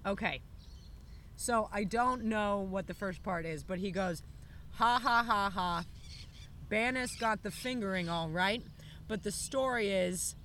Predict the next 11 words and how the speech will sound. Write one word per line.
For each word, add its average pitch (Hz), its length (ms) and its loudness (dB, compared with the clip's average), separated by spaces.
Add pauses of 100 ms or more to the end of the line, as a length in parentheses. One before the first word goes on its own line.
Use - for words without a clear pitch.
(640)
Coolin 226 800 2
left 240 380 2
me 233 240 0
in 220 100 0
a 180 100 0
heap 277 380 -2
of 196 140 0
mess 226 340 0
with 208 220 -4
the 180 60 -4
gaff, 208 460 4